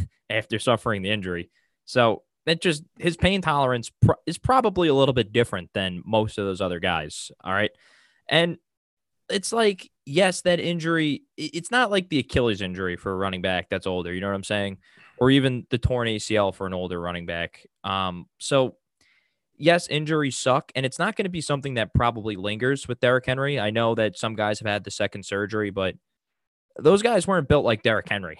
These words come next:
<laughs> I'll tell you that much. Uh, not many people are. So I, I think Derrick Henry is, I honestly think Derrick Henry is a nice little buy low in Dynasty right now. If you're a good team that's probably not gonna make the playoffs this year and you just wanna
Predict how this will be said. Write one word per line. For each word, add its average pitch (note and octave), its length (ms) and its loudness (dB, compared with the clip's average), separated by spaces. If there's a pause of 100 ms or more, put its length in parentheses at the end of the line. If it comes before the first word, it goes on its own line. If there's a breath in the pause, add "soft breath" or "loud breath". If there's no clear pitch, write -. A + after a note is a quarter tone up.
<laughs> - 140 8
I'll C3 80 0
tell C3+ 140 4
you A2+ 100 2
that G2+ 200 2
much. D#2+ 400 -12
Uh, G2 220 -2
not C3 200 2
many C#3 160 0
people A2+ 360 -4
are. F2+ 160 2
So G2+ 220 0
I, G#2+ 160 0
I D3 100 -2
think F#3 360 -8 (480)
Derrick D#3+ 280 4
Henry D#3 300 0
is, A2+ 240 -4
I C#3+ 140 4
honestly G3 240 0
think A#2+ 120 -2
Derrick B2 220 6
Henry C3 220 0
is F#2+ 80 -6
a G2 40 -6
nice G#2+ 220 0
little A2 160 0
buy G2+ 240 2
low G2 280 2
in E2+ 100 -8
Dynasty G2 440 -4
right F2 200 -4
now. F2 180 -4
If F2+ 80 -10
you're D3 140 2
a C3+ 60 -4
good B2 180 2
team B2+ 220 -4
that's G2 360 -4
probably G#2+ 540 0
not G#2 260 -2
gonna A2+ 140 -6
make G#2 160 -6
the F#2+ 80 -4
playoffs G#2 400 0
this A#2 200 -6
year A#2+ 180 2
and G2+ 100 -4
you F#2 80 -10
just F#2+ 160 -10
wanna F#2+ 280 -2